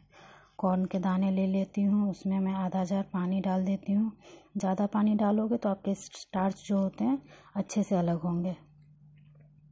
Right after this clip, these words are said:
तो मैं इसका मिल्क निकालने वाली हूँ अच्छे से ब्लेंड करके। और मैं एक और चीज़ भी बताती हूँ, बहुत लोग अरारोट भी सोचते हैं कि सेम चीज़ ही है। बहुत लोग चिली वाले आइटम्स जो चाइनीज़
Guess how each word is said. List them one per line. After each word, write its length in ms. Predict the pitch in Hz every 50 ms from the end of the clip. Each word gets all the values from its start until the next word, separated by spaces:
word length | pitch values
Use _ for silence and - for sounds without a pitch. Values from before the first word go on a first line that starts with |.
| - - - - - _ _ -
तो 80 | - 196
मैं 180 | 196 196 190
इसका 240 | 196 - - - 208
मिल्क 280 | 190 190 190 190 - -
निकालने 440 | 190 185 - 196 185 180 185 190 190
वाली 320 | 185 180 180 185 185 190
हूँ 240 | 196 180 214 233 233 - - _ _ _ _ _ _ _ -
अच्छे 260 | 185 - - - 190
से 120 | - 202
ब्लेंड 300 | 180 - 180 180 185 190 -
करके। 400 | - 185 185 185 - - 202 202 - - - - - - - - - - - _ _ - - - -
और 140 | 226 226 220
मैं 240 | 214 214 214 208 208
एक 180 | 202 208 202 -
और 160 | 208 208 208
चीज़ 180 | - - 208 196
भी 60 | 196
बताती 360 | 185 196 190 196 190 190 220
हूँ, 80 | 202 185
बहुत 200 | 202 202 - -
लोग 100 | 208 202 -
अरारोट 440 | 208 196 196 196 202 208 214 208
भी 160 | 196 190 214 202
सोचते 360 | - - 196 190 - - 208
हैं 100 | 101 -
कि 100 | - 202
सेम 300 | 151 - 202 196 190 185
चीज़ 260 | - 190 190 175 165
ही 120 | 175 175
है। 180 | 180 180 185 190 190 190
बहुत 280 | 196 196 196 202 202 202
लोग 220 | 202 - - 196 - -
चिली 340 | - - 196 185 185 196 196
वाले 260 | 185 185 190 185 185
आइटम्स 440 | 180 180 180 175 - 190 180 180 170
जो 80 | 196 185
चाइनीज़ 440 | - 196 185 180 185 185 175 -